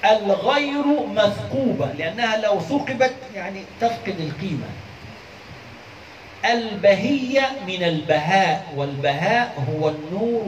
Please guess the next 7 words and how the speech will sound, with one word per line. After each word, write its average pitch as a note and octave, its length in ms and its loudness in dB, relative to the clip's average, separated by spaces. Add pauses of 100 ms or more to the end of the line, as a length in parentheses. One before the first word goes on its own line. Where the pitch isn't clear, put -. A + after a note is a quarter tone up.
والجمال. B2 640 -2 (1800)
النور D3 400 4
والإيه؟ D3 420 4 (2500)
لطيفة B3+ 1120 2 (180)
يعني F#3+ 320 -4
خفيفة، F3+ 640 -4 (1300)
واللطف F#3 560 2